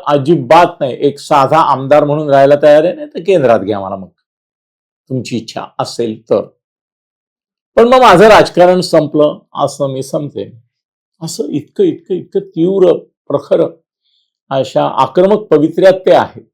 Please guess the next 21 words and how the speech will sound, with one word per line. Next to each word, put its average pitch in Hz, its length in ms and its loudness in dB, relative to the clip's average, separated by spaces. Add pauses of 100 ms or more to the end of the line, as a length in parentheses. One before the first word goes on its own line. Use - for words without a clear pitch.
(840)
हा, - 120 0
त्यांचे 202 260 2
निकटवर्तीय 160 640 0
तर 156 140 -4
सांगतात 131 400 -6
की, 120 180 -10
"साहेब, 123 300 2
यावेळेला 135 500 4
तडजोडीला 135 500 0
तयार 131 280 0
नाही, 110 160 -6
गेल्या 120 320 2
वेळेला 135 200 6
ते 131 140 0
गाफील 110 460 -2
राहिले." 98 240 -2 (1120)
ती - 100 -4
चिठ्ठी - 380 -4
उघडून 190 560 4 (520)
शिंद्यांचं 147 640 -4
नाव 139 220 2